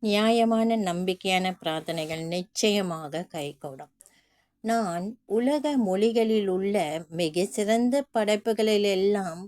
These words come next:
படித்திருக்கின்றேன். ஆனால் சாவித்திரி காவியத்துடன் எதையுமே ஒப்பிட முடியாது என்பதை நான் கண்டறிந்து விட்டேன். ஆம், ஆம், ஒரு அமர காவியத்தை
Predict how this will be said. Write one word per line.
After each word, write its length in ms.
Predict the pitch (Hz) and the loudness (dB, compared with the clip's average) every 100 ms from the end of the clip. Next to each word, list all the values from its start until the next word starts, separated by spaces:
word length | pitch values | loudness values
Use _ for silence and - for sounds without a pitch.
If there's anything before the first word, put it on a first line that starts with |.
| - | -4
படித்திருக்கின்றேன். 1000 | 185 175 180 160 151 - 143 139 131 - _ _ _ _ _ _ | -2 -2 -4 -4 -4 -8 -10 -10 -14 -16 _ _ _ _ _ _
ஆனால் 580 | 156 156 165 170 139 139 - | -12 -8 -6 -6 -6 -8 -12
சாவித்திரி 720 | - 151 120 160 185 - 220 | -10 -10 -8 -6 -6 -2 -2
காவியத்துடன் 880 | 220 220 208 208 220 214 208 196 220 185 196 170 | 0 -2 0 2 2 2 0 2 0 0 -6 -4
எதையுமே 540 | 170 175 220 233 185 170 202 | -2 2 4 4 2 0 -2
ஒப்பிட 540 | 160 - - 220 180 | -6 -10 0 0 2
முடியாது 640 | 170 151 151 156 160 147 - _ _ _ _ _ | -2 -6 -8 -6 -8 -10 -20 _ _ _ _ _
என்பதை 520 | 202 196 196 185 156 160 208 | -2 0 2 2 2 -2 0
நான் 340 | 185 160 156 156 | 0 -2 -6 -10
கண்டறிந்து 760 | - 170 208 240 202 160 165 247 | -6 -2 0 2 0 0 -4 -4
விட்டேன். 480 | 214 151 - 151 143 - _ _ - | -4 -6 -8 -10 -10 -14 _ _ -8
ஆம், 280 | 165 151 160 _ _ _ _ _ _ _ | -8 -8 -14 _ _ _ _ _ _ _
ஆம், 280 | 196 170 147 180 _ _ _ _ 226 | -4 -4 -6 -14 _ _ _ _ 0
ஒரு 320 | 208 175 151 160 226 _ | 2 4 0 -2 -6 _
அமர 480 | - 196 226 254 269 262 | -4 2 4 4 2 0
காவியத்தை 880 | - 175 160 165 180 185 - - 160 | 0 2 2 2 0 0 -2 -4 -2